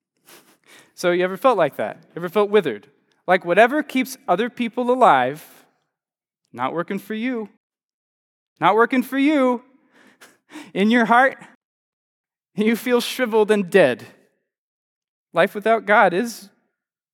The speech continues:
death. It's a kind of death, actually. But knowing and obeying God is life. It's life. That's what this is about. Not just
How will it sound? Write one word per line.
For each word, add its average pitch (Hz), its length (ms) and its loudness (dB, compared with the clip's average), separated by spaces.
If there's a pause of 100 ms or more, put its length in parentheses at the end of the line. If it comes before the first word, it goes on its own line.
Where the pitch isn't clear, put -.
(220)
death. - 340 0 (360)
It's - 80 -20
a - 40 -20
kind 175 240 -2
of 127 80 -6
death, - 400 -10 (600)
actually. 120 520 -14 (1400)
But 170 100 -8
knowing 220 340 0
and 208 80 0
obeying 165 340 -2
God 139 300 0
is 147 220 -12
life. 202 880 -2 (460)
It's 190 400 0
life. 156 680 0
That's 143 220 -8
what 143 120 -10
this 143 160 -8
is 135 120 -14
about. 120 360 -4
Not 165 260 0
just - 440 -6